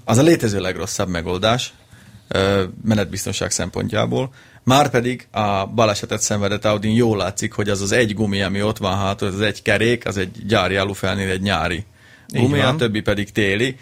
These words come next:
Speaker 1: Ezzel nem azt akarjuk mondani, hogy csak ez kellett a balesethez, de nagyon-nagyon könnyen lehet, és a Dani videója ezt ékesen bizonyítja, hogy tényleg hússzal nem tudnak elfordulni. Igaz, hogy fellocsolt, ö, pályán,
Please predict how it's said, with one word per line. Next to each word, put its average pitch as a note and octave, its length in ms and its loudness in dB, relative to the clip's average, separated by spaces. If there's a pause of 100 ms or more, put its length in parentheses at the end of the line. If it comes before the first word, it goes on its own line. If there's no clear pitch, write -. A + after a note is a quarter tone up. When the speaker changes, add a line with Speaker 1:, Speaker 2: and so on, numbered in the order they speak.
(180)
Speaker 1:
Ezzel G#2+ 340 2
nem B2 140 2
azt A2+ 180 -2
akarjuk F#2+ 320 -4
mondani, F2+ 280 -4
hogy F2+ 100 -4
csak G2 220 0
ez G#2 180 2
kellett F3 340 0
a F3 60 2
balesethez, C#3 640 0
de G#2+ 340 0
nagyon-nagyon A2 680 2
könnyen F#2+ 360 0
lehet, G#2 220 2
és - 160 -4
a G2+ 40 -2
Dani G2+ 380 2
videója G2 440 2
ezt A2 140 -4
ékesen G#2 460 -2
bizonyítja, F#2 500 -4
hogy F#2 80 -6
tényleg F#2 320 -2 (160)
hússzal G#2 400 -2
nem C#2 160 -6
tudnak D2+ 300 -8
elfordulni. G#2 840 -2 (400)
Igaz, A2 320 0
hogy G2 220 -4 (120)
fellocsolt, G2+ 680 0
ö, F#2 380 0 (100)
pályán, A#2+ 540 4